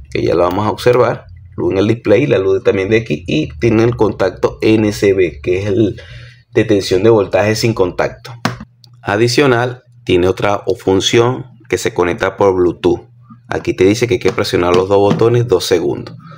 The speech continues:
Vamos a conectarle el, el teléfono. Esta es la aplicación que vamos nosotros a utilizar. Le da, si quieren saber cómo se instala el software, cómo se descarga y la explicación, para no hacer este video tan largo, lo voy a dejar por aquí.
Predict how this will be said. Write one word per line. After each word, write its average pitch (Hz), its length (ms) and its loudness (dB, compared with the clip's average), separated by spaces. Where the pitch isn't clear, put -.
Vamos 80 320 -4
a 85 380 -2
conectarle 80 600 0
el, - 340 -4
el - 160 -6
teléfono. 120 680 -2
Esta - 220 -2
es 92 60 4
la 92 40 4
aplicación 98 720 -2
que 85 80 -4
vamos 85 240 0
nosotros 92 340 -4
a 92 120 2
utilizar. - 560 -4
Le 92 140 2
da, 85 260 0
si - 220 -10
quieren 95 200 2
saber 92 360 0
cómo 98 220 0
se 104 100 -6
instala 90 320 0
el 90 80 0
software, 95 480 0
cómo 90 240 -4
se 95 160 0
descarga 90 520 -4
y 87 120 -4
la 90 80 0
explicación, 110 720 -2
para 85 180 -4
no 82 80 -4
hacer 92 200 2
este 98 220 0
video 92 320 2
tan 87 200 -4
largo, 113 300 0
lo 101 80 2
voy 85 140 0
a 87 60 4
dejar 95 260 0
por 87 120 0
aquí. - 360 -10